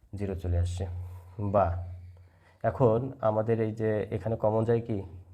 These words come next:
দুই দ্বারা কমন যায়। দুই দ্বারা কমন নিলে কত হবে? মাইনাস টু দ্বারা কমন নেই। আহ, থ্রি এক্স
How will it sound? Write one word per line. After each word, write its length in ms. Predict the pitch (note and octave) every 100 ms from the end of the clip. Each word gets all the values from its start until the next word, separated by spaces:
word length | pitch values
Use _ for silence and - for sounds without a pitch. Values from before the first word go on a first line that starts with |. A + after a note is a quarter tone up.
| A2
দুই 100 | G#2+
দ্বারা 160 | G#2 G2+ G2
কমন 180 | F#2+ F#2+
যায়। 140 | F#2 G2 F#2+ - - - _ _ -
দুই 100 | G#2+
দ্বারা 140 | G#2 G#2
কমন 160 | G2+ G2+
নিলে 140 | G2+ G2+
কত 100 | F#2+ G2
হবে? 180 | F#2+ G#2+ D3 - - - G#2+
মাইনাস 260 | G2+ G2+ -
টু 60 | G2+ G2
দ্বারা 160 | F#2+ F#2
কমন 200 | F2+ F2+ F2+
নেই। 120 | F2+ F2+ - - - - F#2+
আহ, 400 | F#2+ F#2+ F2+ F#2
থ্রি 380 | A2+ A#2 A#2
এক্স 520 | A2+ G2+ G2+ A2 -